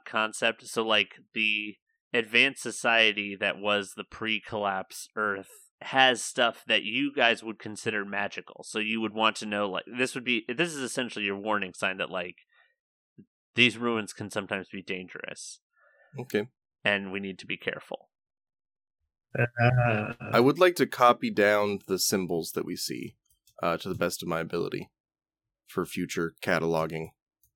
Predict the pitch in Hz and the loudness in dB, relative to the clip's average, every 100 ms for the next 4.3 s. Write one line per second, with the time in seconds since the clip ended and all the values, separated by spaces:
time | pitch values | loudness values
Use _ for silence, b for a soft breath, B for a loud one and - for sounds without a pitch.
0 | _ _ _ _ _ - 117 113 101 - | _ _ _ _ _ 0 2 4 0 2
1 | 85 80 82 - 92 87 85 - _ _ | 0 0 -4 -6 0 2 2 -4 _ _
2 | _ _ _ _ - - 101 85 90 90 | _ _ _ _ -18 -4 0 2 2 2
3 | 87 82 - 90 80 80 - 82 82 78 | 2 0 0 0 0 -2 -4 -4 -2 -2
4 | 76 - - | -4 -4 -8